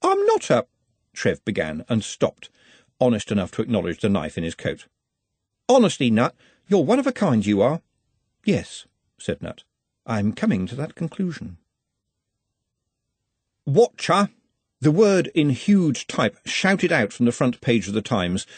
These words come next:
next to a big picture of Juliet glittering in micromail and smiling right at the reader. Glenda, frozen for the last fifteen seconds in the act of raising a piece of toast to her mouth, finally bit. Now she blinked and dropped the toast to read,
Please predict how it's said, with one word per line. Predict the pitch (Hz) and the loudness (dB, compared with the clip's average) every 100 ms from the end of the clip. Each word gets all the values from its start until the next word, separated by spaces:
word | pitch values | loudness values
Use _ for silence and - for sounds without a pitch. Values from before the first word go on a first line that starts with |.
| - | -8
next | - 151 - - | -2 0 -2 -10
to | - | -2
a | 123 | 0
big | 107 190 | 0 -2
picture | - - - | -4 -4 -2
of | 113 | -2
Juliet | - 170 147 104 - - - | 0 2 2 2 -2 -18 -10
glittering | 98 135 - 135 120 | -2 0 0 0 0
in | 123 123 | 2 2
micromail | 120 139 - 95 90 123 | 2 0 -2 0 0 0
and | 139 | -2
smiling | 131 - 135 95 90 92 | -4 -2 -2 0 -2 -2
right | 107 - | -2 -4
at | - - | -8 -6
the | |
reader. | 95 104 85 71 _ _ _ _ _ _ _ - | -2 -2 -4 -8 _ _ _ _ _ _ _ -2
Glenda, | 139 208 95 80 _ _ | 2 2 2 -4 _ _
frozen | - - 151 113 113 | -4 2 4 4 0
for | 110 | 0
the | 107 | 0
last | 110 104 - | 0 -2 -2
fifteen | 139 - 131 117 | -4 -2 2 2
seconds | 101 - - 98 92 | 2 -2 -2 -2 -4
in | - 131 | -4 -2
the | 113 | -2
act | 135 127 - | -2 -6 -6
of | 98 | -2
raising | 123 110 104 | 0 0 -2
a | |
piece | - 120 - | -2 -4 -4
of | - | -8
toast | - 233 - - | -2 -2 -2 -10
to | - | -6
her | 78 | -2
mouth, | 82 92 - _ _ _ | -2 -4 -6 _ _ _
finally | - 123 85 80 98 | -6 -4 -2 -4 -6
bit. | 120 95 - - _ _ _ _ _ _ _ _ | -6 -8 -8 -16 _ _ _ _ _ _ _ _
Now | 120 | -2
she | 113 - | 0 -2
blinked | 98 113 78 - - | -2 -2 -2 -10 -8
and | 101 | -4
dropped | 127 123 | -2 -2
the | 147 | -6
toast | - 85 76 | -6 -8 -6
to | 107 | -2
read, | 101 95 | 0 -2